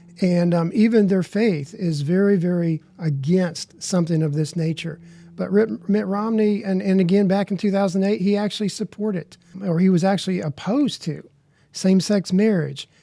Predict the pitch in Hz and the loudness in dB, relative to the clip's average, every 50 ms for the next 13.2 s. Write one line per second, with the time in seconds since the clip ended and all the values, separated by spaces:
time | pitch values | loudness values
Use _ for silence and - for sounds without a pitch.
0 | _ _ - 185 175 185 185 180 160 156 175 190 202 202 196 196 180 196 190 190 | _ _ -4 -2 0 2 2 2 2 0 0 0 2 2 2 2 2 2 0 0
1 | 180 - - 202 190 170 - 196 185 196 196 170 147 - - _ _ _ _ _ | -2 -2 -4 -4 -4 -4 -4 -4 -2 -2 -2 -2 -4 -6 -10 _ _ _ _ _
2 | _ _ _ _ _ _ - 185 175 175 175 175 175 175 170 165 165 160 - - | _ _ _ _ _ _ -2 0 2 2 2 2 2 2 0 0 0 -2 -2 0
3 | 196 180 185 220 226 190 190 196 214 208 196 160 156 156 151 147 - - - 165 | 2 2 2 2 2 2 2 4 2 2 2 0 0 -2 -4 -6 -8 -8 -6 -4
4 | 170 170 175 180 - - 165 135 135 - _ _ _ _ _ _ _ _ _ _ | -2 -2 -2 -2 -4 -6 -10 -10 -12 -14 _ _ _ _ _ _ _ _ _ _
5 | _ _ _ _ - - 214 208 196 190 190 185 - - _ _ _ _ - 220 | _ _ _ _ -2 2 2 4 4 4 2 0 -2 -6 _ _ _ _ -4 -2
6 | 175 185 208 240 294 330 311 214 185 165 - - 208 196 196 196 190 175 - 185 | 0 2 2 4 4 2 2 2 0 0 0 0 0 2 2 2 2 2 0 -2
7 | 160 - - 196 185 180 180 170 165 160 156 - _ - - - 190 180 - - | -4 -2 -2 0 2 2 2 2 2 0 -2 -6 _ -20 -18 -16 -16 -8 -2 0
8 | 190 185 208 220 208 202 190 180 180 175 165 156 143 - - 190 175 180 180 180 | 2 2 2 2 2 2 2 2 2 2 2 0 -2 -4 -4 -2 -2 0 0 0
9 | 170 160 160 139 - - - 185 165 - - 233 233 233 208 180 170 160 160 - | 0 0 -2 -4 -6 -8 -6 -6 -4 -2 0 0 2 2 2 2 2 0 -2 -2
10 | 190 165 165 156 151 202 214 214 202 - 185 151 160 156 - 190 190 208 208 - | -2 0 0 0 2 2 0 0 0 -2 -4 -4 -4 -4 -2 0 0 0 0 0
11 | - 175 165 165 170 165 151 160 170 170 170 170 170 170 170 _ _ - - _ | -2 -2 0 0 -2 -2 -2 -2 -2 0 0 2 0 0 -2 _ _ -20 -20 _
12 | _ - 190 185 185 175 160 165 - - 175 147 - 180 185 190 - - - 170 | _ 0 2 2 4 4 2 0 -2 -4 -6 -4 -2 -2 -2 -2 -4 -4 -2 -2
13 | 160 151 170 | -2 -2 -4